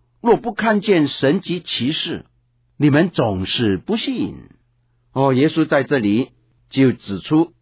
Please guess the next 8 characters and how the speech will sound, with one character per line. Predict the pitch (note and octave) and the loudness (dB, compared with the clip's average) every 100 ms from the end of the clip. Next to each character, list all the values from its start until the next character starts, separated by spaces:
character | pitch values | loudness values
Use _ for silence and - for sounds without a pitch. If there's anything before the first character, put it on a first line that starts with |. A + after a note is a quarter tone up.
| _ _ _ - | _ _ _ -2
人 | A#2 A2+ B2+ D#3 | 2 4 2 0
一 | |
个 | C3+ A#2+ | -4 -4
共 | - G3+ C#3+ A2+ G2 | 0 0 2 0 -2
同 | G2+ F2+ A#2 | -4 -2 -2
的 | A#2+ F#2 D#2+ | 0 -2 -2
毛 | F#2 F#2 A2+ | -4 -2 0
病， | D#3+ F#2+ D#2 | 0 -2 -6